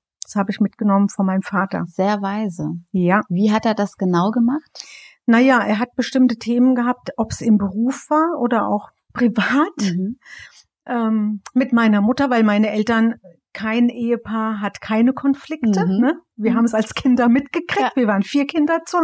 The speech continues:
Speaker 1: Hause.
Speaker 2: Ja.
Speaker 1: Und, ähm, ich vergesse es nie, es waren immer die Spaziergänge zur Arbeit, wo ich mit meinem Vater zur Arbeit gegangen bin oder ihn sogar abgeholt habe mit
Speaker 2: Mhm.
Speaker 1: meiner Zwillingsschwester.
Speaker 2: Mhm.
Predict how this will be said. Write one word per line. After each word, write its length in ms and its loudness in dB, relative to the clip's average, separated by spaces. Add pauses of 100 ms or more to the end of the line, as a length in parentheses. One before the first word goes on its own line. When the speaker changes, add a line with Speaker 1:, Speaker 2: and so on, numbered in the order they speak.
Speaker 1:
Hause. 340 -2
Speaker 2:
Ja. 60 -2 (880)
Speaker 1:
Und, 320 2
ähm, 420 4
ich 120 -8
vergesse 340 -2
es 140 -6
nie, 140 4
es 140 -2
waren 120 0
immer 180 2
die 140 2
Spaziergänge 1040 -2
zur 380 0
Arbeit, 720 -2 (120)
wo 140 -2
ich 160 -4
mit 160 0
meinem 140 0
Vater 540 -4 (200)
zur 260 -2
Arbeit 320 -2
gegangen 320 2
bin 160 2
oder 220 2
ihn 140 4
sogar 340 -2
abgeholt 500 0
habe 160 -6
mit 120 -2
Speaker 2:
Mhm. 40 -4
Speaker 1:
meiner 240 2
Zwillingsschwester. 880 0
Speaker 2:
Mhm. 220 -10